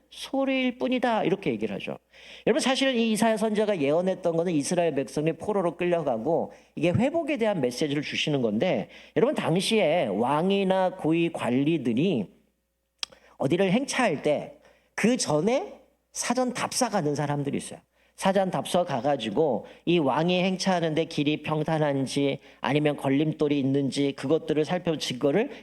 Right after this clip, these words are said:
제거했던 사람들이 있는 거야. 지금 세례 요한이 얘기하는 거는 "광야에 외친 자의 소리이다. 나는 광야에서 길을 평탄케 하는 사람이라는 얘기는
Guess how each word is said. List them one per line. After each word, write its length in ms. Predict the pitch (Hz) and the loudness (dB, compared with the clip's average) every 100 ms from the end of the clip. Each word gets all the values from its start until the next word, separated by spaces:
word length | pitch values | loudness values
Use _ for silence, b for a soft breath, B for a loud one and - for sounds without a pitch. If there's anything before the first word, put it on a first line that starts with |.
| - | -8
제거했던 720 | - - 269 220 226 220 175 | -4 0 0 2 0 0 -2
사람들이 400 | 160 151 151 165 | 0 0 0 0
있는 220 | 127 98 | 0 -2
거야. 160 | 85 71 b b | -4 -8 b b
지금 160 | - 254 | -2 2
세례 200 | 247 294 | 2 2
요한이 280 | 285 262 233 | 2 2 0
얘기하는 380 | 156 185 180 | 0 0 2
거는 360 | 156 156 220 123 B B _ | 0 2 0 -2 B B _
"광야에 680 | - 151 175 208 208 202 202 | -4 0 2 2 2 2 2
외친 600 | 160 139 160 - 190 175 | 2 0 0 -2 0 2
자의 220 | 165 151 | 2 2
소리이다. 760 | 147 175 160 135 98 101 110 b b b | 0 -2 -2 -2 -2 -2 -4 b b b
나는 340 | 151 170 196 | 0 2 2
광야에서 600 | - 139 160 175 165 170 | 0 -2 2 2 2 -2
길을 240 | - 151 160 | -2 -2 -2
평탄케 500 | - 233 254 226 208 | -2 -4 0 0 2
하는 160 | 180 170 | 0 0
사람이라는 500 | 165 160 156 156 143 | 2 2 2 2 0
얘기는 480 | 113 120 214 180 | 0 2 2 2